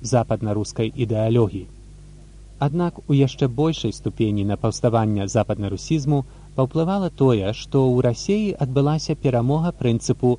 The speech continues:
"царства над святарствам" у выніку сутыкнення цара Алексея Міхайлавіча з патрыярхам Ніканам і ліквідацыі інстытуту патрыяршаства ў Маскве.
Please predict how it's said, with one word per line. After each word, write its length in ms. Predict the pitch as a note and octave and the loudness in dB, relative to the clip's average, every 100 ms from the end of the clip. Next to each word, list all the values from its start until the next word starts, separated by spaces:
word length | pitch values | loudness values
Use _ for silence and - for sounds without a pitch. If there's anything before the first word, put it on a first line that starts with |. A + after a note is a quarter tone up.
| - - | -2 -12
"царства 640 | - C#3 C3 - - C#3 | 0 2 2 -2 -4 -2
над 280 | C#3 A2 - | 0 -2 -4
святарствам" 840 | - B2 - B2+ A#2 - G2 F#2 G2 - - - | -2 -2 2 0 0 -4 -8 -8 -12 -20 -16 -2
у 100 | E3 | 2
выніку 380 | D#3 D#3+ C#3 B2 | 4 4 2 0
сутыкнення 640 | B2+ - A2+ C3+ B2 G#2+ | 0 -2 0 2 2 0
цара 320 | - B2 A2+ A2 | 0 2 2 0
Алексея 520 | - A2+ G#2 - A#2 G2+ | 2 2 2 0 0 0
Міхайлавіча 800 | G2+ - E3 D#3+ C#3+ - D3 C3 - | -2 0 0 2 0 0 -2 -2 -8
з 120 | - | -4
патрыярхам 680 | F3 - D3+ G#2+ - A#2 A#2+ | -2 2 4 2 2 0 2
Ніканам 460 | C3+ C3+ G#2 F#2 F#2+ - - - - - - | 2 2 -4 -4 -12 -20 -20 -20 -20 -10 -2
і 120 | E3 - C3+ | -2 0 0
ліквідацыі 800 | B2 - A#2+ C3+ D3+ - C3 A#2 B2+ | 0 2 2 4 2 0 -2 2 0
інстытуту 640 | A#2+ - A#2 B2+ A#2+ A#2 G#2+ - | 2 0 2 2 2 0 0 -4
патрыяршаства 840 | A2 A2+ A#2+ F3+ - C3+ - G#2+ | -2 0 0 0 -4 -8 -4 -2
ў 80 | A2 | -2
Маскве. 440 | A#2 - A#2+ | -2 -2 0